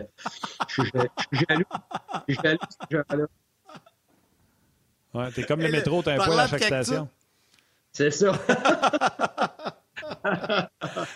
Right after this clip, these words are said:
Speaker 3: Hey,
Speaker 1: C'est
Speaker 3: euh,
Speaker 1: ça,
Speaker 3: Guy,
Speaker 1: maintenant.
Speaker 3: juste
Speaker 1: Ça,
Speaker 3: avant que
Speaker 1: maintenant.
Speaker 3: Martin te l-,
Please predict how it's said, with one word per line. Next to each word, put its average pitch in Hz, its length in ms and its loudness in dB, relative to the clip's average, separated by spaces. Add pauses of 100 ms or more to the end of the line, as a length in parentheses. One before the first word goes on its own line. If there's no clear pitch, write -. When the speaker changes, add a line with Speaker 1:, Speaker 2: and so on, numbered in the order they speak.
Speaker 3:
Hey, 311 280 0
Speaker 1:
C'est 233 60 2
Speaker 3:
euh, 196 80 2
Speaker 1:
ça, 220 60 2
Speaker 3:
Guy, 233 120 0
Speaker 1:
maintenant. 269 300 -2 (260)
Speaker 3:
juste 277 240 0
Speaker 1:
Ça, 247 80 4
Speaker 3:
avant 202 120 4
que 247 60 0
Speaker 1:
maintenant. 240 60 0
Speaker 3:
Martin 247 320 2
te 269 120 0
l-, 185 220 2